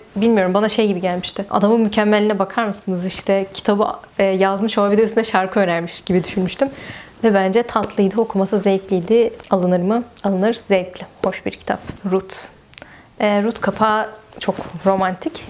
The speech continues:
E, kapağını da geçtim. Ruth'un şöyle bir özelliği var. Nietzsche bu yazara aşık ve tabii ki bu yazarımız Nietzsche'yi reddediyor. O yüzden de böyle şey, bana nedense çok romantik geliyor bu kitap. Arka kapağını da okumak isterim.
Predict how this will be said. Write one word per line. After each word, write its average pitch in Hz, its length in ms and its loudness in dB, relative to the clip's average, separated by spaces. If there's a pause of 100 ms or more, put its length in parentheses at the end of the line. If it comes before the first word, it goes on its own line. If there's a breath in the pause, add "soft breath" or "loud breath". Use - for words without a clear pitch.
(140)
E, 202 240 4
kapağını 220 380 0
da - 20 4
geçtim. 226 500 2
Ruth'un 240 180 0
şöyle 233 320 2
bir 180 60 4
özelliği 185 340 -2
var. 285 200 0
Nietzsche 262 460 2
bu 214 140 2
yazara 233 380 2
aşık - 520 -4
ve 240 260 2
tabii 202 200 2
ki 208 120 -2
bu 233 40 4
yazarımız 208 420 2
Nietzsche'yi 196 300 2
reddediyor. 196 580 0
O 247 100 4
yüzden 240 300 4
de 233 100 2
böyle 233 220 4
şey, 185 220 -2
bana 220 320 0
nedense 214 360 0
çok 214 220 -4
romantik 180 420 0
geliyor 170 320 -2
bu - 40 -20
kitap. - 300 -4
Arka 208 220 0 (160)
kapağını 220 280 0
da 190 40 2
okumak 190 280 -4
isterim. 196 340 -6